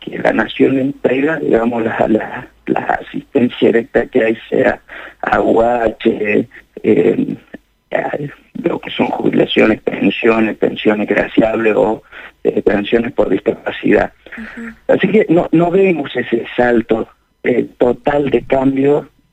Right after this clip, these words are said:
Speaker 1: Eh, sí, por supuesto, en la pandemia estuvo en el año dos mil veinte, fue un poco más fuerte, eh,
Speaker 2: Sí.
Speaker 1: esa situación. Lo que nosotros tenemos es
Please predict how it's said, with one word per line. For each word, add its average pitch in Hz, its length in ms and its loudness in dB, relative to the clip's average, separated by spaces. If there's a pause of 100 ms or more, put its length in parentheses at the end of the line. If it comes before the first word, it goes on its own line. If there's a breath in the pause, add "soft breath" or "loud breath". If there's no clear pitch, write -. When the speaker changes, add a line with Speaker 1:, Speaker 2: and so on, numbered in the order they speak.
(120)
Speaker 1:
Eh, 113 300 0 (240)
sí, 233 320 2 (340)
por - 200 -2
supuesto, - 760 0 (100)
en 117 160 0
la 101 80 0
pandemia 151 720 -2 (120)
estuvo 120 420 2
en 107 80 0
el 113 100 2
año 139 280 2
dos 123 80 -2
mil 135 180 -2
veinte, 151 460 2 (580 loud breath)
fue 131 200 0
un 127 40 -2
poco - 260 -2
más 123 160 0
fuerte, 170 640 0 (500)
eh, 117 240 0
Speaker 2:
Sí. - 20 -
Speaker 1:
esa 120 320 2
situación. 143 800 -2 (560 loud breath)
Lo - 140 2
que - 100 2
nosotros 202 440 0
tenemos 180 420 0
es 123 180 -2